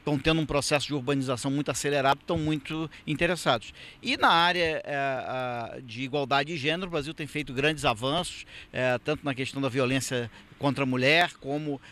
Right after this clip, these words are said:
na questão da redução, eh, substancial dos diferenciais de salário entre homens e mulheres, e na parte toda de atenção à, à criança com o programa Brasil Carinhoso, que tem atraído muita atenção de todos os países, eh, que formam esses, eh, esse grupo dos brics.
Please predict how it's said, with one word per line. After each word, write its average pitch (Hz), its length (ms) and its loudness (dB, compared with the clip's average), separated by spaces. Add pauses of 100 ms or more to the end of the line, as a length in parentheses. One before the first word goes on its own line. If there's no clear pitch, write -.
(100)
na 135 140 -2
questão 139 360 -2
da 139 80 0
redução, 139 720 0 (220)
eh, 123 440 2
substancial 143 680 0
dos 127 120 -4
diferenciais 135 640 2
de - 60 -10
salário 127 480 2
entre 123 220 -6
homens 131 300 -2
e 131 40 -6
mulheres, 135 540 2 (220)
e 190 120 -2
na 240 140 2
parte 214 340 0
toda 214 240 -4
de 185 100 -4
atenção 208 720 0 (280)
à, 165 320 6
à - 20 6
criança 170 560 2
com 185 160 -8
o 175 60 -8
programa 151 340 0
Brasil 139 300 0
Carinhoso, 147 680 2
que 156 280 -4
tem 156 320 -2
atraído 147 440 0
muita 160 200 0
atenção 151 440 0
de 139 60 -10
todos 151 220 0
os - 60 -4
países, 139 540 2 (260)
eh, 131 220 4
que 131 140 -4
formam 143 580 4
esses, 131 560 -2 (200)
eh, 127 120 -2
esse 135 160 0
grupo 139 280 -2
dos 139 140 -4
brics. - 480 -6